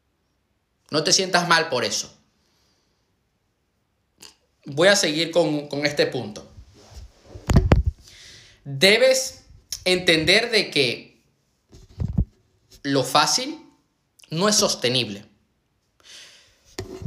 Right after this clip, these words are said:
"Mira, Aarón, es que es complicado hacer esto.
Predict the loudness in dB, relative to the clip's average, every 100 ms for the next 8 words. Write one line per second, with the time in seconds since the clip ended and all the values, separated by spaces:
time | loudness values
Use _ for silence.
0 | -8 -2 2 4 4 2 0 2 2 4
1 | 2 0 -6 -4 -4 -6 -6 -6 -4 -6
2 | -2 0 0 -2 -4 -2 0 0 2 2
3 | 2 0 -2 -2 -2 -2 -2 -4 -4 0
4 | 4 4 2 -4